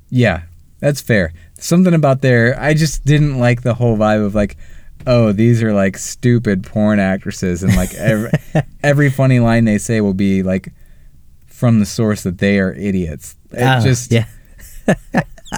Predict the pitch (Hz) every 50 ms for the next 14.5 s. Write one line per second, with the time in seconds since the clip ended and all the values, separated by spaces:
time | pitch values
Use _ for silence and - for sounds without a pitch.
0 | 185 - - - - - - - - - - 135 - - - - 165 165 151 139
1 | 131 151 175 190 180 165 139 139 170 156 151 143 135 131 117 101 101 107 139 143
2 | 143 139 - 143 139 135 - 131 117 117 120 120 120 120 120 117 113 110 110 107
3 | 196 185 135 131 120 117 120 110 117 107 98 98 90 90 90 95 98 98 101 107
4 | 107 101 98 95 104 101 98 95 - 101 101 113 131 139 90 101 117 123 120 120
5 | - 131 123 120 117 117 110 - - - - - - - - - - - - -
6 | - - _ - - - - - - - - - 104 104 107 104 101 - 98 92
7 | 82 - - 95 92 90 85 82 85 - - - - - - - - 139 127 135
8 | 143 117 143 139 131 143 139 - 113 123 113 107 117 110 101 - - - - -
9 | _ _ - _ _ - - - - 156 127 - - - 143 120 - - 127 123
10 | 127 135 - - 143 139 147 143 135 - 147 147 147 143 - - - - - -
11 | - - - - - - - - - - - - - _ _ _ - - - -
12 | - - - - - - - - - - - - - - 135 139 147 160 180 160
13 | 143 123 101 - 147 101 120 143 147 160 131 - 147 135 127 131 123 120 120 117
14 | 107 107 104 98 95 95 92 - - -